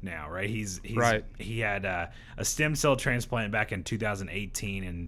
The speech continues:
Speaker 1: hey, uh, his, his cancer had come back, and, um, after that stem cell transplant, though, he didn't have any immunity, and which, which is really scary. It's,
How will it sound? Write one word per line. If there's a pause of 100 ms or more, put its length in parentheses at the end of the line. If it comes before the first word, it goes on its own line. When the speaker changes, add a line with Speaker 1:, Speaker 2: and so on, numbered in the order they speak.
Speaker 1:
hey,
uh,
his,
his
cancer
had
come
back,
and, (460)
um, (500)
after
that
stem
cell
transplant,
though,
he
didn't
have
any
immunity, (160)
and (320)
which, (520)
which
is
really
scary.
It's,